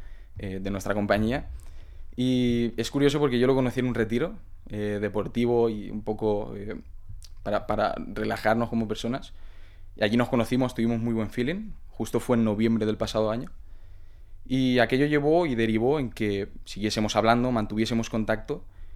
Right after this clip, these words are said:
Y en enero de este año dos mil veintidós, eh, empezáramos a, a hacer consultoría empresarial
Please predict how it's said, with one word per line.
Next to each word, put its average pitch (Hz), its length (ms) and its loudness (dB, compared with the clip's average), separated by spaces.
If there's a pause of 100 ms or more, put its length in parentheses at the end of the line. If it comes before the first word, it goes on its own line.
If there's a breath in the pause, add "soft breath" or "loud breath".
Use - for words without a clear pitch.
(140 soft breath)
Y 120 140 2
en 117 100 4
enero 117 360 4
de 123 60 4
este 120 160 -2
año 123 140 2
dos 117 220 0
mil 123 160 2
veintidós, 120 640 0
eh, 101 220 -4
empezáramos 104 520 0
a, 104 160 2
a 104 280 -6
hacer 107 220 -2
consultoría 107 520 -2
empresarial 107 600 -2